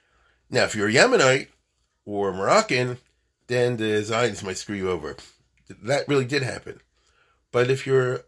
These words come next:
Hasidish or Belz or something like that, it didn't really happen that way. So in other words, as we know from today, a, a, a person could, if that's what he wished to do, make Aliyah if you could get in,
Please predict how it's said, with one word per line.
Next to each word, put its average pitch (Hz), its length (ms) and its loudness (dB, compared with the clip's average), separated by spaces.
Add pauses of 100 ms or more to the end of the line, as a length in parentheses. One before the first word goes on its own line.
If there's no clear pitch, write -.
(480)
Hasidish - 680 -4
or 90 100 -6
Belz 147 400 0
or 92 60 -8
something 147 240 -6
like 131 100 -6
that, 160 320 -2 (480)
it 127 100 -8
didn't 202 200 4
really 165 220 2
happen 185 320 0
that 92 120 -4
way. 82 240 -8 (380)
So - 160 -4
in 165 100 2
other 208 140 6
words, 151 240 0
as 135 160 0
we 147 140 -6
know 165 260 -4
from 123 220 -10
today, 120 460 -4 (120)
a, 117 40 -4
a, - 360 -12 (300)
a 98 60 -6
person 165 360 0
could, - 480 2 (400)
if 104 100 -14
that's 131 240 -4
what 113 120 -4
he 101 40 -4
wished 117 220 -4
to 113 80 -6
do, 135 400 2 (1500)
make 151 180 4
Aliyah 131 520 4
if 120 160 -6
you 110 80 -6
could 92 140 -12
get 98 180 2
in, 147 220 0